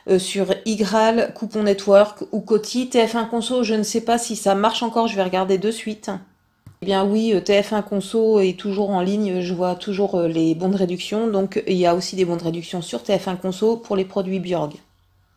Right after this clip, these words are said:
Ensuite, on va passer au catalogue classique en cours avant de passer au catalogue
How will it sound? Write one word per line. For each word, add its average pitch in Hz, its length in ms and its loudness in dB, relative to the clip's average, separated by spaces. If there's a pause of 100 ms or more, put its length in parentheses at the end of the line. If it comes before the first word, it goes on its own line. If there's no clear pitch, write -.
(120)
Ensuite, 262 360 2
on 247 60 0
va 233 100 8
passer 233 320 4
au 262 80 -2
catalogue 233 720 4
classique 226 520 2 (100)
en 220 140 0
cours 269 320 -2
avant 233 320 4
de 240 40 0
passer 240 460 0
au 254 100 2
catalogue 214 600 0